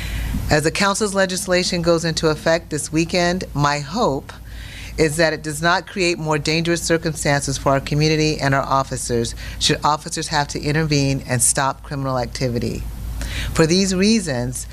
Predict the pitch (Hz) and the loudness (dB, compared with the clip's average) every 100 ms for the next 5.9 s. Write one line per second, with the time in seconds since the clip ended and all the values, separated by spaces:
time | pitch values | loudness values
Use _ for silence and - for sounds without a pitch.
0 | - - 147 175 165 165 202 196 - - | -14 -4 0 2 2 0 -4 -4 -4 0
1 | 151 139 139 135 147 151 151 147 143 135 | 0 0 0 -2 0 0 0 0 -2 2
2 | 156 170 196 185 214 - 208 196 139 131 | 2 0 -4 -6 -4 0 2 2 0 -2
3 | - - - - 151 147 - 160 165 165 | -4 -12 -6 0 2 2 2 2 2 0
4 | 165 160 156 160 165 165 170 165 160 139 | -4 -2 0 0 0 0 2 2 2 0
5 | 127 135 131 - 143 139 123 110 | 0 -2 -2 2 0 2 2 0